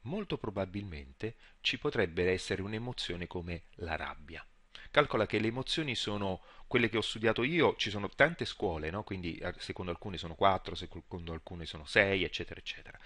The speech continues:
Le emozioni primarie. Quelle che ho studiato io sono gioia, tristezza, paura, rabbia.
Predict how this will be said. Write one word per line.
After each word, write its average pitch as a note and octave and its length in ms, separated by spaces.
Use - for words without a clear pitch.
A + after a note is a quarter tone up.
Le F#2+ 120
emozioni F#2+ 560
primarie. C#2+ 680
Quelle D#3 240
che - 80
ho B2 40
studiato D3+ 420
io D3+ 200
sono D2 500
gioia, F#2+ 540
tristezza, - 880
paura, F#2+ 560
rabbia. D#2+ 600